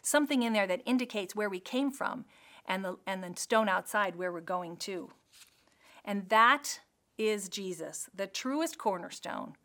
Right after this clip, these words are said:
who holds the foundation deposits of our initial shalom. He is the promise and holds it for us for the future.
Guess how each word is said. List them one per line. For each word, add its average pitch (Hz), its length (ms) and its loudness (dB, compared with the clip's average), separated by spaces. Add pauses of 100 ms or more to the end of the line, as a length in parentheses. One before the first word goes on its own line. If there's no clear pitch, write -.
(800)
who 220 120 -6
holds 254 300 2
the 226 80 0
foundation 214 760 2
deposits - 800 -2 (160)
of 185 140 -4
our 180 420 0
initial 196 720 -6 (120)
shalom. 165 760 -6 (480)
He - 440 -8 (100)
is 214 260 0
the 202 100 -10
promise 170 640 -6 (320)
and 185 120 -6
holds 185 260 -6
it 180 60 -10
for 175 180 -6
us 165 160 -4
for 170 140 -12
the 165 80 -16
future. - 500 -12